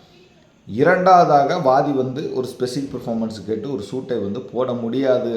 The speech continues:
அப்படின்னு சொல்லி வாதியினுடைய வழக்கை டிஸ்மிஸ் பண்ணிடுறாங்க. அதனை எதிர்த்து இந்த வாதி உயர்நீதிமன்றத்துல முதல் மேல்முறையீடு பண்றாரு. இந்த மேல்முறையீட்டை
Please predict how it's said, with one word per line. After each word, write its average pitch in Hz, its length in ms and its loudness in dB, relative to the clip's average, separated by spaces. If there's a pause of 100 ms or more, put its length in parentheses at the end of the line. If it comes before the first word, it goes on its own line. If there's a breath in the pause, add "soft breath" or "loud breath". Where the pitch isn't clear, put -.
அப்படின்னு 95 220 -6
சொல்லி 113 200 -6
வாதியினுடைய 104 720 -6
வழக்கை 104 340 -8
டிஸ்மிஸ் 110 420 -8
பண்ணிடுறாங்க. 76 480 -14 (1040 soft breath)
அதனை 131 320 -6
எதிர்த்து 120 320 -4
இந்த 120 120 -6
வாதி 113 640 -4 (100)
உயர்நீதிமன்றத்துல 107 1200 -6
முதல் 117 280 -6
மேல்முறையீடு 101 760 -6
பண்றாரு. 95 720 -8 (100)
இந்த 117 440 -8 (800)
மேல்முறையீட்டை 113 1080 -6